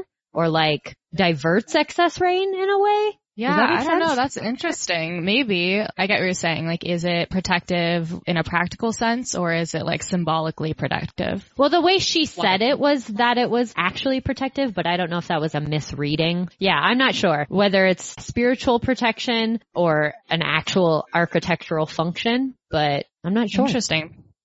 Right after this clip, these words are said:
Speaker 2: Probably a little
Speaker 1: Yeah.
Speaker 2: both.
Speaker 1: Yeah. If any of you out there know a lot about ostrich eggs, <laughs> let us know.
Speaker 2: Please. We want to know.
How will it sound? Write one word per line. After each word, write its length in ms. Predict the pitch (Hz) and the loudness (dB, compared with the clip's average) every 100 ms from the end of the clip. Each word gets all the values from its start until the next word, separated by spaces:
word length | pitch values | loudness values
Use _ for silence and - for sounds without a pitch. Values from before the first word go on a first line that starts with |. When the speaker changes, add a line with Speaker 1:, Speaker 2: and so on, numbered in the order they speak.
| _ - | _ -4
Speaker 2:
Probably 240 | 190 247 | 0 0
a 60 | 247 | 2
little 160 | 233 | 2
Speaker 1:
Yeah. 40 | 196 | 2
Speaker 2:
both. 260 | 185 190 - _ - | 0 -2 -6 _ -4
Speaker 1:
Yeah. 380 | 160 185 170 160 | 0 2 2 2
If 220 | 190 - | 0 0
any 280 | 196 233 269 | 0 2 2
of 80 | 285 | 4
you 120 | 302 | 4
out 160 | 294 294 | 4 2
there 400 | 277 277 269 - _ _ - | 2 2 0 -4 _ _ -6
know 360 | 208 208 226 247 | -2 2 4 4
a 60 | |
lot 240 | 208 208 233 | 4 2 2
about 240 | 226 226 | 2 2
ostrich 480 | 196 247 - 202 170 | 2 0 0 -2 -2
eggs, 340 | 160 196 190 | -2 -2 -2
<laughs> 0 | |
let 220 | 240 - 359 | -4 -2 0
us 420 | - - 330 - | -2 -4 -4 -2
know. 960 | 285 - 339 349 - 359 - 370 - 381 _ - _ _ - | -2 0 0 0 0 0 0 -4 -2 -6 _ -12 _ _ -10
Speaker 2:
Please. 580 | 214 202 202 175 381 359 359 381 403 | -4 -2 0 0 0 0 -2 -2 -2
We 240 | - 359 | 0 0
want 340 | 349 359 330 - | 0 -2 -2 -2
to 100 | 196 | -4
know. 340 | 170 - - | -4 -6 -8